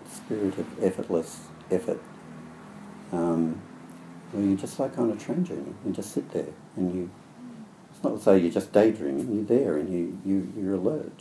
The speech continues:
to everything going past and you're awake. And you, and you're doing it together with others. And, um, I love those words from Basho. I, I, they, they come into my mind frequently,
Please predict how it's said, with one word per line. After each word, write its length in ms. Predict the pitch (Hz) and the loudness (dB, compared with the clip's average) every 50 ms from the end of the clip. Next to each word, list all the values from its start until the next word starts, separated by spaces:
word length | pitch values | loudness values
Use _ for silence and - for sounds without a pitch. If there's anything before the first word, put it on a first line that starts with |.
| - - | -12 -8
to 260 | - 73 - 78 - - - - 92 | -8 -8 -8 -8 -12 -14 -12 -8 -8
everything 420 | 95 92 85 82 - - 85 82 | -6 -4 -4 -6 -4 -4 -4 -2
going 280 | 80 87 85 82 76 85 | -2 -2 -2 -2 -4 -6
past 480 | - - - 123 - 90 - - - - - | -8 -8 -8 -6 -8 -8 -12 -16 -18 -14 -12
and 180 | 85 82 82 | -10 -8 -8
you're 120 | 80 76 76 | -8 -6 -6
awake. 300 | 76 90 - - - - - - - - - - - - - - - - - - - - - - - - - - - - - - - - - - - - - - - - - - - - | -6 -6 -8 -8 -10 -14 -16 -20 -20 -20 -20 -20 -20 -20 -20 -20 -20 -20 -20 -20 -20 -20 -20 -20 -20 -20 -20 -20 -20 -20 -20 -20 -20 -20 -20 -20 -20 -20 -20 -20 -20 -20 -20 -20 -18 -16
And 140 | 104 98 92 | -12 -10 -8
you, 140 | 90 85 - - - | -8 -10 -10 -10 -8
and 180 | 95 82 82 85 | -6 -4 -4 -4
you're 100 | 85 85 | -4 0
doing 220 | 113 110 113 104 | 2 2 4 4
it 180 | 87 80 - - | 2 0 -2 -6
together 420 | - - - - 98 98 - 90 | -14 -6 0 0 0 0 0 -2
with 220 | 71 76 73 - - | -4 -4 -6 -6 -6
others. 320 | 92 95 92 95 - - - - - - - - - - - - - - - - | -6 -6 -6 -8 -10 -10 -14 -18 -20 -20 -20 -20 -20 -20 -20 -20 -20 -20 -18 -14
And, 380 | 87 82 82 82 80 80 78 87 | -10 -8 -6 -6 -6 -6 -4 -4
um, 300 | 82 80 78 78 80 78 - - - - - - - - - - - - - - - - - | -2 -2 -2 -4 -4 -6 -8 -16 -20 -20 -20 -20 -20 -20 -20 -20 -20 -20 -20 -20 -12 -6 0
I 60 | 113 | 4
love 240 | 107 110 131 131 - | 6 6 6 6 6
those 300 | 123 110 98 - - - | 4 4 4 2 2 2
words 360 | 104 104 98 87 87 82 - | 4 4 4 4 2 -2 -8
from 220 | - - - 80 | -8 -6 -4 -4
Basho. 640 | 80 87 92 92 - - 82 73 76 80 80 82 82 - - - - | -2 -2 -4 -6 -6 -6 -6 -4 -4 -4 -6 -6 -8 -10 -12 -12 -10
I, 60 | 87 | -8
I, 120 | 85 85 82 76 71 65 71 - - - | -8 -8 -8 -8 -10 -12 -14 -10 -6 -2
they, 160 | 92 90 87 | -2 -2 -2
they 160 | - - 87 | -2 -4 -6
come 240 | 85 - - 98 98 | -6 -2 0 2 2
into 240 | 92 87 - - 90 | 2 0 -2 -2 -2
my 100 | 85 82 | 0 0
mind 540 | 82 85 87 85 87 85 78 73 - - - - | 0 0 0 0 -2 -2 -4 -4 -8 -12 -18 -12
frequently, 640 | - - 87 95 - - - - - - - | -8 -6 -6 -4 -4 -6 -6 -4 -4 -4 -6